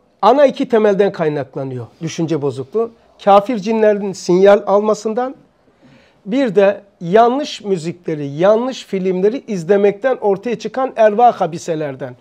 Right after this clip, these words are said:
Ustadın tabiri bu. Erva habise.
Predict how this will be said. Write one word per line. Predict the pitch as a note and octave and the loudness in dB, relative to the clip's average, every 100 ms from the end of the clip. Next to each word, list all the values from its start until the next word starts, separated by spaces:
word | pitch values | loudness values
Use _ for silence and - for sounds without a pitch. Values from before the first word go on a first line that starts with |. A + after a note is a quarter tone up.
| _ - | _ -12
Ustadın | A3 - E3 A3+ | -10 -6 -4 -4
tabiri | F#3 D#3 D#3 C3+ | -4 -4 -4 -10
bu. | C3+ B2+ _ _ _ - | -14 -18 _ _ _ -4
Erva | F#3 G3 F#3+ | 0 2 2
habise. | - C3+ C3+ - A#2 | -2 -8 -10 -14 -18